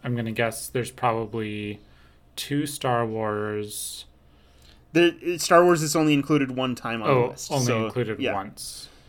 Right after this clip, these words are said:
Speaker 1: Okay,
Speaker 2: Yes.
Speaker 1: so I guess one Star Wars. I would have guessed two, though. Um, I'm guessing Indiana Jones main theme. I'm guessing, uh, would a Jurassic Park theme make it?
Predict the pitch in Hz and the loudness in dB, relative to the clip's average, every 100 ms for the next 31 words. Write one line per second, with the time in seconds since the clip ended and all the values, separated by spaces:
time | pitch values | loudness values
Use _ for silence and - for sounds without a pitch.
0 | - - - _ - 131 196 202 - - | -20 -20 -20 _ 0 2 2 2 -8 -4
1 | 117 110 117 - - - _ 123 120 117 | -4 -2 -4 -6 -14 -20 _ -2 0 0
2 | - 95 95 98 101 107 117 107 101 - | -2 -2 0 -2 0 0 0 0 -2 -4
3 | - 101 92 90 90 92 - - - - | -8 -6 -4 -4 -6 -8 -12 -20 -20 -20
4 | _ 123 104 98 98 98 107 127 - _ | _ -2 -2 -4 -6 -10 -12 -14 -20 _
5 | _ - 120 113 113 - 120 113 135 143 | _ -8 -2 0 0 -2 -4 -4 -6 -6
6 | 117 110 113 113 107 107 98 101 98 98 | -4 -4 -4 -6 -4 -4 -4 -6 -10 -12
7 | - 104 101 101 101 113 101 98 98 95 | -10 -8 -8 -10 -10 -10 -10 -10 -10 -10
8 | 98 - _ _ _ _ 123 110 101 107 | -12 -16 _ _ _ _ -10 -8 -4 -4
9 | - - 107 101 98 98 98 101 101 107 | -4 -8 -8 -8 -10 -10 -10 -12 -12 -16
10 | - _ _ _ _ _ _ - 113 101 | -20 _ _ _ _ _ _ -10 -4 -2
11 | 95 95 98 104 143 - _ _ _ _ | -2 -2 -2 -4 -8 -14 _ _ _ _
12 | _ _ _ - - 127 175 214 214 208 | _ _ _ -16 -6 0 0 0 -4 -6
13 | 202 208 202 - 190 - 196 185 185 185 | -6 -8 -8 -6 -8 -6 -8 -6 -8 -8
14 | 196 190 | -6 -6